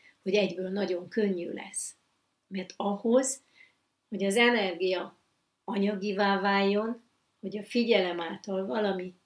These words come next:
kialakuljon és megtörténjen, időre van szükség. Mozgás kell, haladni, tedd a dolgodat, figyelj, tudd, hogy mire figyelsz,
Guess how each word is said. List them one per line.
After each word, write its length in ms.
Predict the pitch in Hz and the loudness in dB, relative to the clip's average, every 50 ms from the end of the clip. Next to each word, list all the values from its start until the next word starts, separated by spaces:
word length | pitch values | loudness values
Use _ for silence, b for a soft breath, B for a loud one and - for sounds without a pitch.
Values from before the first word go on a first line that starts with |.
| _ _ _ | _ _ _
kialakuljon 760 | - 196 185 180 196 196 190 190 - 190 185 175 170 - - | -8 -4 -2 0 0 0 0 -2 -4 -4 -4 -2 -4 -4 -8
és 200 | - - - - | -10 -10 -10 -10
megtörténjen, 1000 | 196 180 180 - - 220 208 202 202 - 233 220 220 214 214 214 214 214 208 b b b b b b b b b b _ _ _ _ _ | -10 -12 -12 -12 -10 -8 -8 -8 -8 -6 -6 -4 -4 -2 -2 -2 -2 -2 -4 b b b b b b b b b b _ _ _ _ _
időre 480 | - 196 190 196 208 196 190 185 196 208 | -10 -8 -6 -4 -2 -2 -2 -4 -6 -8
van 200 | 208 202 202 - | -8 -10 -10 -8
szükség. 640 | - - 220 196 - - - - - 226 220 226 - _ _ _ _ _ _ _ _ | -8 -8 -8 -8 -8 -6 -6 -6 -6 -10 -14 -16 -20 _ _ _ _ _ _ _ _
Mozgás 640 | - 196 190 196 202 196 - - 233 226 220 214 - - | -6 -2 -2 0 0 0 -2 0 -2 0 0 0 0 0
kell, 320 | - 233 240 247 247 254 | 0 0 0 0 -2 -2
haladni, 840 | 220 196 208 214 208 214 226 226 - 220 226 233 240 247 233 b b b b b b _ _ | -4 -2 -2 -2 0 0 0 -2 0 2 2 4 4 2 0 b b b b b b _ _
tedd 320 | - 220 202 196 190 165 | 4 4 4 4 4 2
a 80 | 180 170 | 0 0
dolgodat, 840 | - 180 175 180 190 202 - 240 233 233 247 254 247 254 - - _ _ _ _ _ | 2 0 0 0 0 2 2 2 4 4 2 2 0 -2 -6 -12 _ _ _ _ _
figyelj, 800 | _ - - - 208 208 196 226 220 220 226 240 247 269 262 254 - _ _ _ _ _ _ | _ -10 -6 -4 -2 0 2 4 4 6 6 6 6 4 4 0 -8 _ _ _ _ _ _
tudd, 220 | - 240 240 240 - - | -4 -4 -2 -2 -4 -4
hogy 180 | - 180 180 180 | -4 -4 -4 -2
mire 280 | 180 185 185 196 202 | -2 -2 -2 -2 -2
figyelsz, 640 | 196 - - 208 196 233 233 233 240 240 233 - - | -4 -6 -8 -4 0 0 2 2 2 0 0 -2 -2